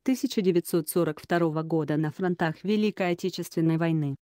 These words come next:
Летом тысяча девятьсот сорок четвертого года сержант Степан Калинин командовал отделением четыреста тридцать третьего стрелкового полка шестьдесят четвертой стрелковой дивизии пятидесятой армии Второго Белорусского фронта.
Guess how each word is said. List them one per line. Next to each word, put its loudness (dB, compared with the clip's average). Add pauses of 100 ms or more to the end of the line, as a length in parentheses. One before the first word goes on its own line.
(460)
Летом 4
тысяча -2
девятьсот 0
сорок 0
четвертого -2
года 2
сержант 2
Степан -2
Калинин 2
командовал 2
отделением 2
четыреста 0
тридцать 0
третьего 2
стрелкового 0
полка 0
шестьдесят 0
четвертой -4
стрелковой 2
дивизии 0
пятидесятой 0
армии 2
Второго -2
Белорусского 2
фронта. -4